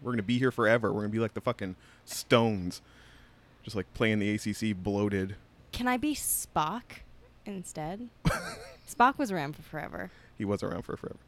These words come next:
Speaker 2: Except in the last Star Trek.
Speaker 1: Do you want to play in the Rolling Stones as Spock?
Speaker 2: Mm, uh, I'm not really a big f-, Rolling S-, Stones fan.
Speaker 1: I'm not either, to be honest.
Speaker 2: Um, can I be, I'm trying to think about bands that have been around forever.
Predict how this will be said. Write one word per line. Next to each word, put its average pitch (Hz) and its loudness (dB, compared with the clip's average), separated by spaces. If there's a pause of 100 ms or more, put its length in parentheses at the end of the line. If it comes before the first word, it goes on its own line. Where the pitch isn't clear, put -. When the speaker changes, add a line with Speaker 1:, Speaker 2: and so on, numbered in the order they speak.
(320)
Speaker 2:
Except 208 -4
in 180 -4
the 165 -2
last 147 -2
Star 69 -8
Trek. - -10
Speaker 1:
Do 117 4
you 101 4
want 107 2
to 104 -4
play 110 4
in 101 0
the 107 2
Rolling 113 2
Stones 117 -2
as 104 0
Spock? 156 -4 (360)
Speaker 2:
Mm, 311 -2 (200)
uh, 311 0 (160)
I'm 339 -6
not 370 2
really 294 2
a 247 0
big 202 0
f-, - -14 (180)
Rolling 175 0
S-, - -10 (100)
Stones 160 -4
fan. 170 -8
Speaker 1:
I'm 95 -2
not 85 -2
either, 85 -4
to 92 -4
be 95 -2
honest. 95 -6 (300)
Speaker 2:
Um, 214 2
can 226 -4
I 214 0
be, 214 -2
I'm 196 -4
trying 214 -2
to 220 -2
think 220 -2
about 190 -6
bands 170 -2
that 160 -8
have 160 -10
been 160 -6
around 160 -6
forever. 147 -10